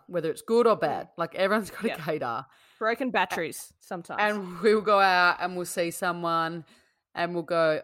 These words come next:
Speaker 1: "Oh, yeah, that person's definitely gay." And then they're
Speaker 2: Yeah.
Speaker 1: just absolutely not. There's people, honestly, that I went to high school with and, you know, I went to a s-, soccer specialist school. Um,
Speaker 2: Mm-hmm.
Speaker 1: they're now married to men and I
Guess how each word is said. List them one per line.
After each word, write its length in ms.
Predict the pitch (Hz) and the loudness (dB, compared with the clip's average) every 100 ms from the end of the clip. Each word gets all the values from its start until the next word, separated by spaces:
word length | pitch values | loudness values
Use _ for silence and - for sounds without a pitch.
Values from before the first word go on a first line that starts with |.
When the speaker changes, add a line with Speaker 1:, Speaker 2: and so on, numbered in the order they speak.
| 156 | -6
Speaker 1:
"Oh, 40 | |
yeah, 140 | 151 139 | -12 -12
that 160 | - | -14
person's 380 | 151 143 - 127 | -14 -16 -16 -16
definitely 480 | - - 147 - - | -16 -16 -16 -18 -16
gay." 320 | - - 165 202 - | -14 -14 -16 -16 -10
And 140 | 190 | -4
then 140 | 214 226 | -2 0
they're 140 | 233 | 0
Speaker 2:
Yeah. 120 | 220 | 0
Speaker 1:
just 280 | - 226 220 - - - _ 202 | -2 -4 -4 -4 -4 -4 _ -4
absolutely 520 | 190 185 180 175 180 | 0 2 2 -2 0
not. 180 | 196 - | 0 2
There's 160 | 262 | -2
people, 400 | - 294 302 415 | -2 -4 0 2
honestly, 400 | - 233 240 233 | 4 2 2 0
that 140 | 196 185 | 2 4
I 120 | 185 | 4
went 160 | 196 196 | 2 -2
to 80 | 180 | 0
high 140 | 170 | 0
school 180 | - 160 | 0 -6
with 140 | 143 | -4
and, 200 | 151 156 | -6 -6
you 80 | 165 | -4
know, 80 | 165 | -2
I 120 | 156 | 0
went 160 | 165 160 | -2 -2
to 80 | 170 | -4
a 60 | |
s-, 180 | 147 - _ - | -4 -10 _ -8
soccer 340 | - 170 175 | 0 0 0
specialist 480 | - 151 - 156 - | -6 -8 -6 -8 -8
school. 380 | - 135 160 - - - _ _ - | -8 -8 -8 -14 -20 -20 _ _ -2
Um, 280 | 226 226 220 | 2 2 0
Speaker 2:
Mm-hmm. 140 | 185 208 _ - 196 | -4 -10 _ -6 4
Speaker 1:
they're 180 | 226 | 4
now 220 | 247 320 330 | 6 4 6
married 360 | 240 208 202 | 6 4 2
to 140 | - 190 | -4 -4
men 220 | 165 156 - | -2 -2 -4
and 160 | 165 | -6
I 500 | - 175 175 180 190 | -2 0 2 2 0